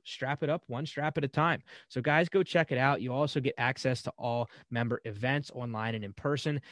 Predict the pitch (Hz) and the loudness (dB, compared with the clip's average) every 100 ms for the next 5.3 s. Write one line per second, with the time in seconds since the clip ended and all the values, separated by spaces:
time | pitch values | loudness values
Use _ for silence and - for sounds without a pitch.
0 | - 117 104 104 107 117 110 107 107 107 | -4 -4 -2 -4 -2 0 0 -2 -2 -4
1 | - 107 - 110 104 - 107 98 127 190 | -4 -10 -12 -12 -12 -10 -10 -8 -2 0
2 | 208 180 190 196 214 170 180 185 165 175 | 0 0 2 4 4 4 4 4 2 0
3 | 170 131 156 - 113 95 - 120 139 135 | 0 2 0 -2 -8 -10 -10 -6 0 0
4 | 135 120 113 - 180 - 165 135 131 - | 0 -6 -6 -4 -2 2 4 4 2 -2
5 | 113 110 104 | -2 -2 -2